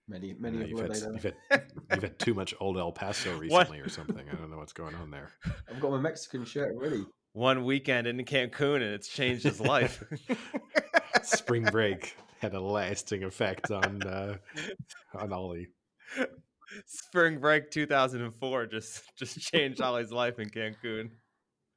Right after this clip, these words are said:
Speaker 2: Um, yeah, I mean, I guess Argentina. I mean, I think Argentina, Mexico is kind of on a par with the England, U S A in a way.
Speaker 3: So that leads me to, I guess, will be my final question.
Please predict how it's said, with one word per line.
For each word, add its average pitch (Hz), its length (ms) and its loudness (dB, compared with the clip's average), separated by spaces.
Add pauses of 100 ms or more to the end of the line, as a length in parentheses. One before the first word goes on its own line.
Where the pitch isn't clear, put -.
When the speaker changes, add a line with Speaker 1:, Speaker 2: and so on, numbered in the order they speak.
(460)
Speaker 2:
Um, 113 560 0 (1000)
yeah, - 180 -12
I - 60 -12
mean, 76 140 -10
I 71 80 -10
guess 73 240 -6
Argentina. 82 760 -6
I 127 100 10
mean, 139 120 8
I 120 80 6
think 180 200 4
Argentina, 98 520 0
Mexico 82 440 -6
is 71 120 -10 (1040)
kind 104 140 0
of 95 60 0
on 92 100 2
a 85 60 0
par 87 320 0
with 78 140 -4
the 80 100 -8
England, 78 300 -12
U 73 140 -12
S - 160 -12
A 69 220 -16 (440)
in - 60 -18
a 71 60 -16
way. 71 200 -18 (800)
Speaker 3:
So 110 400 0
that 123 240 2
leads 117 200 -4
me 110 180 -6
to, 104 420 -8 (340)
I 107 100 -6
guess, 123 240 -2
will 117 100 -4
be 101 120 -10
my 98 180 -8
final 92 360 -8
question. - 460 -12